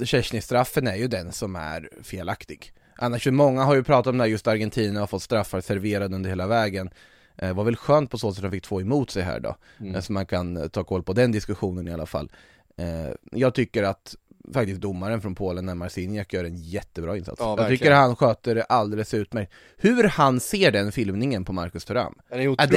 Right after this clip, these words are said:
Speaker 2: otrolig.
Speaker 1: helt otroliga ögon att kunna se
Speaker 2: Ja.
Speaker 1: den.
Speaker 2: Han
Speaker 1: Och plocka
Speaker 2: tvekar, han
Speaker 1: den.
Speaker 2: tvekar inte
Speaker 1: Tvekar,
Speaker 2: en
Speaker 1: nej.
Speaker 2: sekund.
Speaker 1: Och tar den med var hjälp och allt vad det är. Han tar
Speaker 2: Ja.
Speaker 1: den.
Speaker 2: Ja.
Speaker 1: Och det, och det visar sig vara rätt när vi ser det, pris. Jag tyckte han var, och höll en bra nivå.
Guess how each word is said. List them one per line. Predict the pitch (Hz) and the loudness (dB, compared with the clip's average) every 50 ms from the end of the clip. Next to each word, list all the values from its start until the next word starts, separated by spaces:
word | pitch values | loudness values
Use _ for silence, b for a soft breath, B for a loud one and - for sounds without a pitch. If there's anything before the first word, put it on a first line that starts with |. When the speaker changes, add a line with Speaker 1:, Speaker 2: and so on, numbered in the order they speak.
| 185 165 160 135 | 6 8 6 6
Speaker 2:
otrolig. | 123 175 233 | 6 6 8
Speaker 1:
helt | 240 220 180 143 135 | 10 10 10 10 8
otroliga | 151 135 - 175 185 160 139 123 120 117 | 4 4 6 8 8 8 8 6 6 6
ögon | 120 120 110 110 135 123 | 6 6 4 4 4 2
att | 101 117 - | 2 2 0
kunna | - 123 113 110 | 0 0 0 0
se | - - 170 151 | 0 0 2 2
Speaker 2:
Ja. | 107 92 | 2 2
Speaker 1:
den. | 87 80 80 90 - b b b b | 0 -4 -6 -8 -10 b b b b
Speaker 2:
Han | b 127 | b 0
Speaker 1:
Och | 143 | 4
plocka | 143 170 185 160 | 6 6 6 6
Speaker 2:
tvekar, | - - | 6 4
han | 160 131 | 4 4
Speaker 1:
den. | 110 - | 4 4
Speaker 2:
tvekar | 202 180 156 - 175 170 | 4 4 4 4 2 2
inte | 185 160 - | 2 4 6
Speaker 1:
Tvekar, | 196 254 226 240 233 | 8 8 8 8 6
Speaker 2:
en | 220 202 | 4 4
Speaker 1:
nej. | 196 190 180 143 | 6 6 6 6
Speaker 2:
sekund. | - - 220 185 113 95 - - | 6 4 0 0 0 0 0 2
Speaker 1:
Och | 175 170 | 4 6
tar | - 175 160 151 135 | 10 10 10 10 10
den | 120 113 104 101 95 b b b | 8 2 -2 -2 -4 b b b
med | b 139 190 226 214 202 165 | b 4 6 6 6 4 4
var | 156 185 180 165 143 131 | 6 6 8 8 8 8
hjälp | 135 139 139 135 131 143 | 6 4 4 2 2 2
och | 135 | 4
allt | 127 123 113 | 4 2 2
vad | - 120 | 0 0
det | 117 | 2
är. | 123 | 2
Han | 180 196 | 0 0
tar | - - 196 214 180 | 0 0 2 2 2
Speaker 2:
Ja. | 123 | 2
Speaker 1:
den. | - 57 - - - _ _ - | 0 -2 -8 -10 -16 _ _ -12
Speaker 2:
Ja. | 107 92 80 78 _ - | -10 -10 -10 -12 _ 0
Speaker 1:
Och | - 170 | 2 6
det, | 160 160 151 131 | 6 8 8 8
och | 120 160 160 160 151 | 6 6 4 4 2
det | 143 156 151 | 0 0 2
visar | 156 147 120 123 | 2 2 2 0
sig | 117 120 | 0 0
vara | 123 120 | 2 2
rätt | 117 120 107 - - | 2 2 0 0 -2
när | 107 | -2
vi | 107 104 | -2 -2
ser | - 113 87 | -2 -4 -4
det, | 92 | -4
pris. | - 113 92 92 - | -4 -4 -4 -4 -4
Jag | 98 107 | -4 -4
tyckte | - 143 117 - 131 | -4 -4 -2 -2 -2
han | 120 120 123 120 117 113 | 0 2 2 0 0 0
var, | 104 107 104 101 101 - | 0 0 0 0 0 2
och | - 151 147 | 2 4 4
höll | 139 170 180 185 180 175 | 6 6 6 6 6 4
en | 175 165 | 4 6
bra | 156 160 156 | 8 6 6
nivå. | 151 151 143 131 139 143 143 143 | 6 6 2 0 0 2 2 2